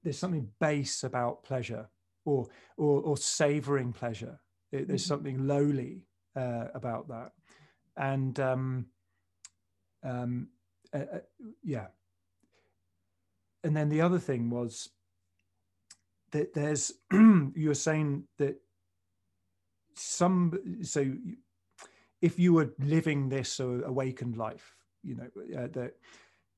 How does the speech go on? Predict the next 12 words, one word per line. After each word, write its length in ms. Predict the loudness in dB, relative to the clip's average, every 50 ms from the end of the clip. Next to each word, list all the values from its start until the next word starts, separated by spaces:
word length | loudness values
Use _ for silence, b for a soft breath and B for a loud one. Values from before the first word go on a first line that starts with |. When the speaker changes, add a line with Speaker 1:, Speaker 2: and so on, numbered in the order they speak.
| _ _ _ _ _ _ _ _ _ _ _ _ -12
Speaker 1:
some 340 | -10 -4 0 2 4 4 4
of 100 | 2 2
your 180 | 2 2 2
activities 720 | 0 -2 -2 -4 -4 -2 -2 -4 -6 -6 -8 -8 -8 -6
may 320 | -6 -4 -4 -2 -2 -2 -2
look 360 | -2 -4 -4 -6 -8 -10 _
very 260 | -2 0 2 2 2 2
unpleasant 680 | 0 -2 -4 -4 -4 -6 -4 -4 -6 -8 -8 -10 -12 _ _ _ _ _ _ _ _ _ _
for 180 | -20 -14 -10 -8
somebody 480 | -6 -4 -2 -2 -2 -2 -4 -4 -4
else, 440 | -4 -4 -4 -6 -8 -12 -12 -14 -14 b b b b b b b b _ -2
but 220 | -2 -2 -2 -2